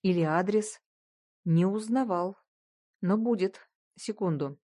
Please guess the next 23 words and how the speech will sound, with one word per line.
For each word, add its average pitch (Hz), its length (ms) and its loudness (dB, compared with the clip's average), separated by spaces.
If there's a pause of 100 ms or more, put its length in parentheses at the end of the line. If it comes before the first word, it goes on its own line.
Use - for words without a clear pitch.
(380)
Он 233 180 0
вытащил 185 440 -4
сотовый 233 460 -2
и - 80 -2
набрал 175 380 0
номер. 139 400 -6 (640)
Алло, 185 500 -2
Михаил 196 300 0
Саныч. 139 480 -8 (480)
Да, 185 280 -2
я. 156 420 -2 (520)
Нужен 262 320 4
телефон 240 460 2
Елены 180 420 2
Котовой. 143 640 -6 (460)
Да, 190 260 -2
ее. 170 640 -2 (180)
Ага. 165 480 -2 (320)
Вовчик 170 400 -8
сделал 156 320 -4
жест, 214 400 -2
будто 165 300 -6
пишет. 143 440 -8